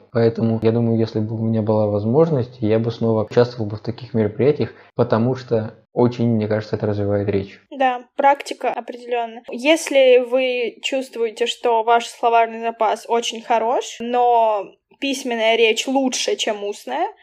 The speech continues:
Speaker 2: значит, нужна практика. Если письменная тоже оставляет желать лучшего, нужно больше читать, потому что именно из книг,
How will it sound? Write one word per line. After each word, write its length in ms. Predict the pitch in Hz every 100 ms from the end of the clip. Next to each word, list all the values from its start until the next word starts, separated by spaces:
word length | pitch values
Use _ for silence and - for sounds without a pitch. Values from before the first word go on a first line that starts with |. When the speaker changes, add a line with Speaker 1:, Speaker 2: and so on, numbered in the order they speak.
| _ -
Speaker 2:
значит, 480 | 262 339 370 330 -
нужна 380 | 233 240 254
практика. 760 | 254 262 226 214 - - - - - - _
Если 760 | 262 302 311 302 277 247 220 -
письменная 880 | 285 285 - 247 233 226 214 208 214 _ _ _
тоже 760 | - 247 240 226 214 214 214 214 208
оставляет 520 | 226 247 240 226 220
желать 320 | 226 214 226
лучшего, 600 | 240 330 - 370 349 359 359 _ _
нужно 320 | 240 269 277
больше 400 | 247 247 254 262
читать, 640 | 247 240 247 208 208 - -
потому 360 | 240 226 220 247
что 680 | - 240 220 220 214 214 202
именно 640 | 233 233 220 214 214 208
из 120 | 220 -
книг, 340 | 247 285 427